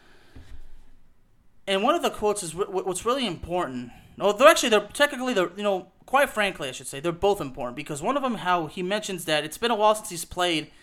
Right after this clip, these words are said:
with, quote, "an explosive offense." And number two, which is the most important, quote, "I think I've done enough losing."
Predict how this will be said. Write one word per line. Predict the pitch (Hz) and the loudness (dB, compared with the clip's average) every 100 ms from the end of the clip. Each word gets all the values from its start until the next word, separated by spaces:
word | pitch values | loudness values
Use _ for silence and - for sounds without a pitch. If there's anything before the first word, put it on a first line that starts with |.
| - - | -20 -16
with, | 147 - | -16 -6
quote, | - 196 185 | 2 4 4
"an | 160 | -2
explosive | 139 - 170 170 147 | -6 -4 -2 -2 -2
offense." | 135 131 78 - - - - - | -2 -2 -6 -18 -18 -20 -20 -8
And | 170 | 0
number | 180 170 | 0 0
two, | - 269 277 | -2 0 2
which | 208 185 | 2 0
is | 170 | -4
the | - 143 | -6 -6
most | 147 269 - | -4 -2 -4
important, | 143 135 131 131 135 - _ _ _ _ | -8 -10 -10 -10 -14 -18 _ _ _ _
quote, | - 214 185 175 - - - - - | 2 4 4 2 -8 -20 -20 -18 2
"I | 175 196 | 6 6
think | 202 294 254 | 4 -4 -2
I've | - 196 185 | 0 0 4
done | 196 202 196 | 4 4 0
enough | 170 175 185 - - | 2 4 4 2 -8
losing." | 151 175 147 | -2 -2 -2